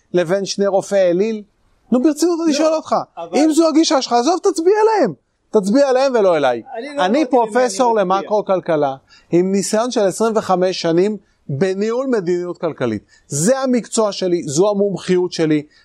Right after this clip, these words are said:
Speaker 1: בתחום הזה, אני הכי טוב במדינה. עכשיו, אתה רוצה לבחור אנשים שאין להם לא את ההשכלה, לא את הידע ולא את ה-, לך על זה!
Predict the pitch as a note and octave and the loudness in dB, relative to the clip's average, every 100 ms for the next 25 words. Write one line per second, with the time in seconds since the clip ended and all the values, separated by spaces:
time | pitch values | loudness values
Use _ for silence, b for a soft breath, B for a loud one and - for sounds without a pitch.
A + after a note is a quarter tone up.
0 | b C#3 F3 - A#3 D#4 C4 E3+ G#3 C#4+ | b -4 -4 -4 -2 0 -2 -2 -2 -2
1 | E4+ _ _ _ - F#3 C#4+ C#4 - C#4 | -6 _ _ _ -6 -2 -2 -4 -4 -4
2 | A#3 F3 D#3+ C3+ B2+ G#2+ - b b b | -4 -4 -6 -4 -6 -6 -10 b b b
3 | D3+ - F4+ F4 C4+ D#4 - F3+ C#4+ C4+ | -4 -2 0 0 -2 -6 -6 -4 -2 -2
4 | A#3+ B3+ A3 F#3+ G3+ G#3 G3 E3+ G3 G3 | -2 -2 -4 -4 -6 -6 -6 -6 -4 -4
5 | D3+ F3 G3+ F#3+ F#3 G#3+ A3+ F#3+ - G3+ | -2 0 2 2 2 2 0 -4 -4 0
6 | F#3 F3+ F3+ F#3+ F#3+ F#3 F#3 F3 F#3 F#3 | 2 0 -2 -2 0 0 0 2 0 0
7 | F#3 A3+ D4 D#4+ F4 E4 D#4 | -2 0 0 0 -2 -2 -2